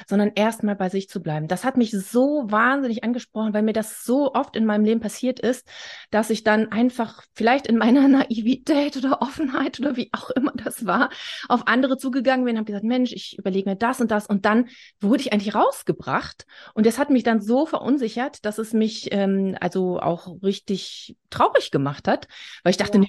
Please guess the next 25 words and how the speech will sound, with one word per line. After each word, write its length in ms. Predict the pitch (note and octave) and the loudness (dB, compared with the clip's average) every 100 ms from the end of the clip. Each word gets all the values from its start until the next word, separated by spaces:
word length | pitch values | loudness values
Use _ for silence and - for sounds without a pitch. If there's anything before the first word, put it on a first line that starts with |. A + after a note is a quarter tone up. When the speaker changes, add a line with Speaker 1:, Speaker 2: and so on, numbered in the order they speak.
| E3+ | 0
Speaker 1:
wieso? 220 | F3 F3 | -2 0
Eigentlich 260 | - F#3+ F#3+ | 2 0 4
will 100 | D#4 | 2
ich 100 | - | 4
was 180 | - - | -4 2
Tolles 400 | F3 F3 G#3+ - | 4 6 4 2
und 120 | A3+ | 0
jetzt 160 | G#3+ | 2
reden 200 | F#3+ E3 | 2 0
mir 80 | D3+ | -2
das 140 | D3 - | -6 -8
alle 240 | C#3 D3 - - | -8 -8 -2 0
au-, 100 | - - _ - | 0 -4 _ 0
ähm, 300 | F#3 F3+ G3+ | 0 2 2
ja, 140 | A3+ A3 | 2 4
alle 200 | A3+ C#4+ | 4 6
aus.“ 360 | C4 D#3 - | 2 0 -8
Genau. 300 | B3 A#3 C#3+ - - - A#3+ - | -2 0 -2 -6 -20 -18 -18 -6
Und 200 | B3 B3 | -2 0
das 180 | D4 - | -2 -2
finde 220 | D4 C#4+ | -2 -2
ich, 220 | - - | -4 -2
ähm, 240 | G3+ A3 A3 | 0 0 -2
toll. 340 | - D#4 G3 | 0 4 4
Vielleicht 480 | - G#3+ A3 A#3 | 2 0 2 0